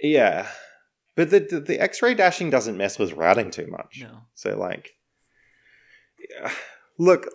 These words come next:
Speaker 1: I was, I was a bit too harsh on it at first.
Speaker 2: <laughs>
Speaker 1: A little bit too harsh. It's a great Taz, and probably my pick for, wow.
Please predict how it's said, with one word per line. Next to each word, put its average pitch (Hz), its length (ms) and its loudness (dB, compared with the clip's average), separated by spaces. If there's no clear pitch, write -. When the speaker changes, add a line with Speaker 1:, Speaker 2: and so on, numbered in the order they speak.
Speaker 1:
I 139 120 6
was, 139 160 6
I 139 80 8
was 139 120 6
a 135 40 -4
bit 131 160 4
too 110 160 0
harsh 87 280 2
on 85 120 -6
it 76 120 -8
at - 140 -14
first. - 420 -12
Speaker 2:
<laughs> 160 140 -20
Speaker 1:
A 110 40 -4
little 156 220 6
bit 156 140 4
too 139 180 4
harsh. 92 560 -2
It's - 100 -14
a - 40 -10
great - 300 6
Taz, - 420 -8
and 90 420 -4
probably 120 640 2
my 92 200 -2
pick - 300 -6
for, 90 400 -6
wow. - 1080 -8